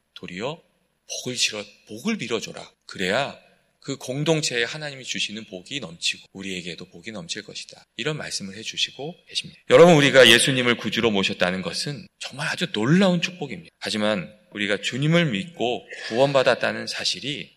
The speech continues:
행복한 가정과 아름다운 이웃과의 관계를 자동적으로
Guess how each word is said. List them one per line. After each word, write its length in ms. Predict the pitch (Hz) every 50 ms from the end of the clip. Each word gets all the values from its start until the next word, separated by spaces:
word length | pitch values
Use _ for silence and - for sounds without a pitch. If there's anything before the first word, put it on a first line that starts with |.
| _ _ -
행복한 460 | 113 110 110 104 95 - - 107 101
가정과 720 | 101 - 98 95 98 95 90 85 82 95 113 143 160 170 - _ _ _ _ _ _ _ _ _
아름다운 640 | - - - 123 143 147 151 151 147 139 139 147 143
이웃과의 540 | 120 104 110 120 113 - - 117 113 117 113
관계를 560 | - - 95 92 87 87 87 101 107 98 -
자동적으로 920 | - - - - - 143 143 147 147 147 131 135 135 139 160 185 220 -